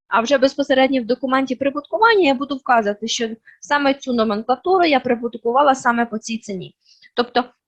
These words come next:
Тут тільки безпосередньо наші назви і, можливо, якісь там, якщо є додаткові одиниці виміру чи можливості розрізу ведення нашої номенклатури.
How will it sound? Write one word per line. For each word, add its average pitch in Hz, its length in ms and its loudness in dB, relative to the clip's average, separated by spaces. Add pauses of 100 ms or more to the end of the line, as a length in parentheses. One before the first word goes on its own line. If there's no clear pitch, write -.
Тут 427 180 -4 (140)
тільки 302 500 2
безпосередньо 233 680 0
наші 214 240 -4
назви 349 300 0
і, 233 200 -2
можливо, 240 400 0
якісь 233 360 -2
там, 214 220 -4 (160)
якщо 185 320 -4
є 247 180 2
додаткові 196 520 -2
одиниці 202 420 -2
виміру 240 360 0
чи 202 120 -8
можливості 214 600 -6 (220)
розрізу 226 540 2
ведення 196 520 0 (180)
нашої 202 500 0
номенклатури. 180 720 -6